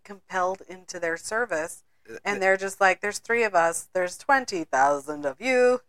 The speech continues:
Speaker 1: <laughs>
Speaker 2: Yep. So when, when
Speaker 1: Just
Speaker 2: the,
Speaker 1: take it. <laughs>
Speaker 2: you know, the, the ship that's got the cannons and the army on it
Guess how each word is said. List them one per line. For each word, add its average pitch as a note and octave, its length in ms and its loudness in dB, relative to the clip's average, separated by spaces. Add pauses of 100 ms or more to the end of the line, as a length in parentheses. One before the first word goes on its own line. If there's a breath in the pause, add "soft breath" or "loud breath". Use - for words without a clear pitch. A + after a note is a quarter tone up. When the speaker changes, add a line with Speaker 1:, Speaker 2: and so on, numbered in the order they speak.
Speaker 1:
<laughs> - 220 4
Speaker 2:
Yep. - 220 4 (340)
So C#3 240 2
when, D3 360 -2
when D#3+ 180 -2
Speaker 1:
Just C#3+ 200 10
Speaker 2:
the, D3 100 4
Speaker 1:
take D3 240 2
it. C3+ 280 -2 (220)
<laughs> - 440 -8
Speaker 2:
you C#3+ 100 0
know, C3+ 200 -4
the, C3 380 -4 (100)
the C3+ 120 -4
ship - 360 0
that's D3+ 200 -6
got - 200 6
the - 60 -8
cannons D#3 760 0
and C#3 160 -6
the C3 80 2
army D3+ 400 2
on C#3 200 0
it D3 140 -4